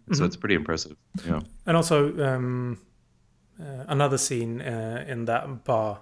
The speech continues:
Speaker 2: uh, in Nick's bar, where they are playing pool, and those two guys who they end up fighting.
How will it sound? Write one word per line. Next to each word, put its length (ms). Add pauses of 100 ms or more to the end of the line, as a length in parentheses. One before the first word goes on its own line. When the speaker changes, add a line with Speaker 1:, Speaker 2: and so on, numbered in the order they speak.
(140)
Speaker 2:
uh, 200
in 160
Nick's 240
bar, 320
where 140
they 140
are 240 (640)
playing 480
pool, 420
and 120
those 220
two 220
guys 460
who 300 (220)
they 100
end 140
up 80
fighting. 460